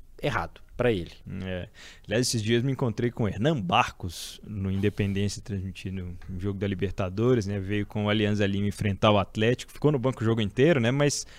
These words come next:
Speaker 2: super simpático, se lembrou de todo mundo da imprensa de B H, de todo mundo que já o conhecia, né? Do período em que defendeu o Cruzeiro. Atacante muito, é, badalado também no Palmeiras, aqui no futebol brasileiro, e sempre muito gentil. E um detalhe é que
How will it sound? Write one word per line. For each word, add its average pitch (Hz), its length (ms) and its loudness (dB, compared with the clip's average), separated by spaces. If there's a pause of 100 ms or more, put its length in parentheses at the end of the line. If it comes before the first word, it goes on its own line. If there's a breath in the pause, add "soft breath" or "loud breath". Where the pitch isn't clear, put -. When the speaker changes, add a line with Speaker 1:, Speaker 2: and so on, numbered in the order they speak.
(280 soft breath)
Speaker 2:
super 202 420 4
simpático, 127 640 6
se 143 120 4
lembrou 139 300 10
de 120 120 0
todo 160 240 10
mundo 123 260 4
da 107 120 0
imprensa 110 360 2
de 101 80 -4
B 101 120 0
H, 101 380 6
de 95 100 -2
todo 110 140 2
mundo 113 140 0
que 107 120 -2
já 110 100 8
o 117 80 8
conhecia, 120 680 8
né? 113 140 6
Do 117 100 -2
período 107 340 2
em 104 40 -2
que - 100 -10
defendeu 104 420 0
o 98 40 -4
Cruzeiro. 107 560 2 (400 soft breath)
Atacante - 460 2
muito, 110 480 8 (320)
é, 101 420 -2
badalado 113 640 12
também 110 260 2
no 107 80 0
Palmeiras, 107 600 2
aqui 110 160 -4
no 107 60 -4
futebol 110 360 2
brasileiro, 123 560 6 (380 soft breath)
e 123 80 0
sempre 127 320 0
muito 127 200 2
gentil. 110 540 0 (680 soft breath)
E 110 360 4
um 107 100 4
detalhe 123 380 6
é 147 40 6
que 147 460 4